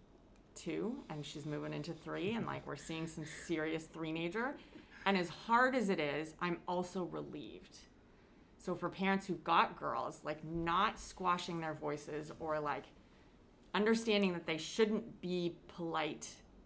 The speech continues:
and quiet or gentle and sweet all the time. They also need to be bold and strong and have very definite opinions. And often when our kids have definite opinions, it's hard for us, so we kinda squash it.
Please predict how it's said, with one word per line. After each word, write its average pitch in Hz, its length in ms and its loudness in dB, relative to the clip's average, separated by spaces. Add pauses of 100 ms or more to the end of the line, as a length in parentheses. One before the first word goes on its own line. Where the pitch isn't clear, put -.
(280)
and 165 140 -4
quiet 165 560 2 (120)
or 160 240 -4 (240)
gentle 170 460 0
and 151 180 -6
sweet 202 380 0
all 147 140 -4
the 143 80 -6
time. 143 320 -8
They 160 220 -4
also 196 380 2
need 156 220 -4
to - 140 -16
be 160 120 -6
bold 160 600 0
and 156 140 -6
strong 143 520 -4
and 147 100 -8
have 151 220 -6 (220)
very 160 720 2 (500)
definite 180 540 2
opinions. 156 680 -6
And 180 160 0
often 226 340 8
when 214 80 4
our 190 80 2
kids 185 220 -2
have 175 160 -2
definite 175 300 0
opinions, 208 440 2
it's 190 140 -6
hard 330 300 6
for 185 160 2
us, 127 200 -4
so - 140 -4
we 196 100 2
kinda 208 260 0
squash 202 500 2
it. - 200 -10